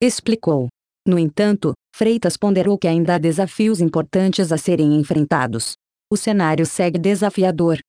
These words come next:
com o endividamento elevado das famílias e a inflação da alimentação fora do domicílio ainda limitando o poder de compra dos consumidores. Isso explica por que, na comparação com o ano passado,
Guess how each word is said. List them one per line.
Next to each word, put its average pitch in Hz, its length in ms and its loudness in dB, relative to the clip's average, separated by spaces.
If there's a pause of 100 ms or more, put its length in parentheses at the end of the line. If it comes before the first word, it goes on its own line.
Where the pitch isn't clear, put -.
(120)
com 208 220 4
o 202 40 4
endividamento 196 720 2
elevado 165 480 0
das 160 200 -2
famílias 180 520 0
e 180 60 0
a 170 40 2
inflação 196 600 -2
da 170 100 0
alimentação 147 680 0
fora 190 360 0
do 185 120 -2
domicílio 185 540 0
ainda 190 320 2
limitando 190 520 0
o - 40 -4
poder 185 380 0
de 185 140 -2
compra 208 400 0
dos 185 160 -4
consumidores. 165 880 0 (400)
Isso 190 260 -2
explica 226 460 0
por 156 240 -2
que, 214 240 0 (200)
na 220 120 2
comparação 180 680 0
com 170 180 0
o 170 60 2
ano 160 140 0
passado, 185 640 -2